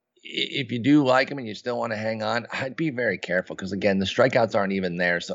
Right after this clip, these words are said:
I'm not sure I can come up with too many reasons to keep him. Even in deeper leagues where maybe there isn't a great starter,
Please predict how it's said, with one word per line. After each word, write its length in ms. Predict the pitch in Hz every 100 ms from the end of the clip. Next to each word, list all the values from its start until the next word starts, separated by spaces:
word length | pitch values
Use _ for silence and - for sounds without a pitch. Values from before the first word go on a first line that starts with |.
| -
I'm 180 | 117
not 200 | 135 107
sure 200 | - 104
I 100 | 95
can 180 | 92 90
come 160 | 95 95
up 100 | 90
with 140 | 92 - - - -
too 120 | 127
many 160 | 113 104
reasons 320 | 98 95 95
to 100 | -
keep 220 | - 95
him. 120 | 95 95 - -
Even 240 | 143 196
in 120 | 160
deeper 280 | 104 - 139
leagues 280 | 143 151 113
where 80 | 101
maybe 200 | 107 113
there 160 | 107
isn't 160 | 113 110
a 60 |
great 280 | 101 107 98
starter, 540 | - 95 87 110 135